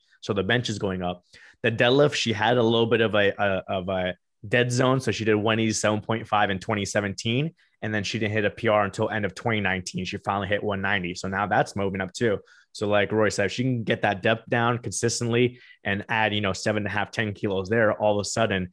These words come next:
then she's gonna be back at the top. But yeah, the contender is gonna be, uh, Naomi Alibert, right?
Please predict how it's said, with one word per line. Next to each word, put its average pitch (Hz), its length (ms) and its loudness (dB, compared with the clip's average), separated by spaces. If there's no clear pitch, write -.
then 101 140 -4
she's 101 180 -4
gonna 101 140 -2
be 95 100 -2
back 95 240 0
at 98 80 0
the 98 60 -2
top. 101 360 -2
But 110 80 2
yeah, 123 160 6
the 104 100 2
contender 107 440 -2
is 101 40 -4
gonna 107 220 -2
be, 107 300 2
uh, 98 300 4
Naomi 107 360 0
Alibert, 101 500 2
right? 98 240 0